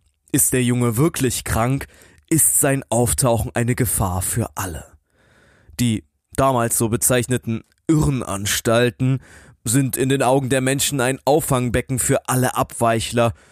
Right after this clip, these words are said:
von Gott bestrafte Frauen und Männer, die nur mit brutalen körperlichen Maßnahmen behandelbar seien. Diese damaligen Psychiatrien glichen eher großen Folterräumen,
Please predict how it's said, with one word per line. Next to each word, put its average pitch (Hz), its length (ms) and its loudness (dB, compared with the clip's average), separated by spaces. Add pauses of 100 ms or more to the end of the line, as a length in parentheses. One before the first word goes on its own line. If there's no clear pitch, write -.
(160)
von 117 240 -4
Gott - 320 0
bestrafte 127 640 0
Frauen 127 400 2
und 123 100 -2
Männer, 135 380 0 (400)
die 120 140 0
nur 123 180 2
mit 131 240 -2
brutalen 127 720 0
körperlichen 123 640 0
Maßnahmen 110 640 0
behandelbar 98 560 -4
seien. - 420 -14 (920)
Diese 120 280 0
damaligen 120 840 0
Psychiatrien 131 1000 0 (160)
glichen 135 360 0
eher 131 340 0
großen 131 480 2
Folterräumen, 113 840 0